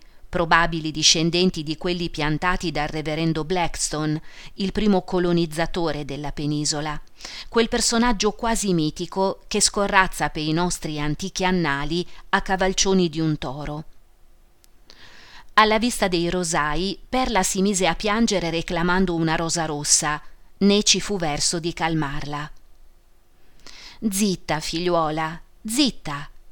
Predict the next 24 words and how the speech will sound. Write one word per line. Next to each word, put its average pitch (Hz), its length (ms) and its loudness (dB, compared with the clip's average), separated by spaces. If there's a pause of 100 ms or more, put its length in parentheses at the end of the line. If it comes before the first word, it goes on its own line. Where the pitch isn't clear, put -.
(160)
disse 160 420 -2
ansiosamente 160 800 0
la 147 140 -4
madre. 143 480 -6 (540)
"Non 233 260 6
piangere, 156 600 0
mia 160 180 0
piccola 160 460 -6
Perla. 151 540 -8 (440)
Sento 226 420 2
delle 202 240 2
voci 202 360 4
in 180 100 4
giardino. 156 680 -2 (360)
Arriva 220 400 2
il 208 100 0
governatore 185 960 0 (300)
e 170 140 0
con 175 200 2
lui 254 220 0
ci - 120 2
sono 202 320 2
dei 185 180 0
signori." 147 680 -2